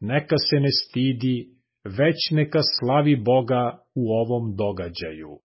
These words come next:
Jer je vrijeme da se počne sud od kuće Božije. Ako li se najprije od vas počne, kakav će biti posljedak onima što se protive Božjemu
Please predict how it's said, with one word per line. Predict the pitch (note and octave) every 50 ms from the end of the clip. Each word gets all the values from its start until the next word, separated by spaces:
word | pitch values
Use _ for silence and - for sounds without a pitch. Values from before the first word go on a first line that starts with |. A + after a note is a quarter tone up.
| _ _ _ _ _ _ _ _ -
Jer | G2+ F#2+ G2+ C3 D#3 F3+ F3
je | F3+ F#3 F#3
vrijeme | E3 D#3+ D#3+ E3 D#3 D3 D3+ D3 D3+ D3 D3 D3 D3+
da | C#3+ C#3 D3
se | C#3+ - - D3+ C#3+ C#3 - _
počne | - C3 C#3+ C#3 - - - C#3+ C#3+ C#3+ C3+ - - -
sud | - C3+ C3+ C#3 C3+ C3+ C3+ A#2+ C3+ C#3 - -
od | C#3+ C3+ B2+ - - -
kuće | C3+ D3 D3 D3 - - D3 C#3+ B2+ A2+
Božije. | A#2+ A#2 A#2+ A#2 G#2 G2+ G#2+ G#2 F#2 E2 D#2+ D#2 D2 - _ _ _ _ _ _ _ _ _ _ _ _ _ _ _ _
Ako | C3 C3 C3 - - - C#3
li | C3+ C3+ B2+
se | - - - C#3 B2
najprije | B2 C#3 D#3+ F3 E3+ F3 - E3+ F3 F3 E3+ E3+
od | E3 D#3+ C#3+
vas | C#3+ D#3 D#3 D#3 D3 D3 - - -
počne, | D3 C#3+ D3 D3 - - - C#3 C#3 C3 C3 C3+ - - _ _ _ _ _ _ _
kakav | - - D3+ E3+ - - F3 D#3+ D3+
će | D3+ - - F3 D#3+
biti | C3+ A#2+ D3+ D3+ D3+ - D#3 D3 - -
posljedak | - B2+ C3+ C#3+ - - - D3+ D3+ C#3+ D3 D3 C#3+ - -
onima | C#3 C3+ C3 C3+ C#3 C3+ C3+ C3 B2+ B2 B2 D3+ F#3+ - -
što | - - - - A2+
se | G#2 - - G#2+ F#2+ - -
protive | B2+ B2+ C3+ C3+ - - - C3+ B2+ B2+ A#2 A#2+ A#2+ A#2
Božjemu | G2+ F#2 F#2 A2 A2 A#2 A2+ B2 A#2 A2+ A2+ G#2+ G#2 G#2 G#2